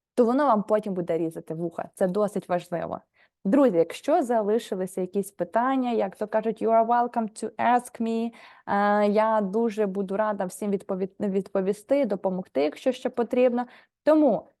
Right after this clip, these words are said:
можете ще раз передивитися, зупиняйте, одразу пробуйте це все імплементувати, практикувати,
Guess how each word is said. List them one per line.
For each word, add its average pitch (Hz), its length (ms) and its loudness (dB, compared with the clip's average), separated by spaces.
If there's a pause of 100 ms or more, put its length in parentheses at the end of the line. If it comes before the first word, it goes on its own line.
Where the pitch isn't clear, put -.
(140)
можете 214 400 0
ще 226 200 -2
раз 202 140 -6
передивитися, 185 720 -4
зупиняйте, 185 880 -2
одразу 165 440 -2
пробуйте 226 460 0
це 214 120 -6
все 202 240 -2
імплементувати, 208 960 -4
практикувати, 196 1000 -4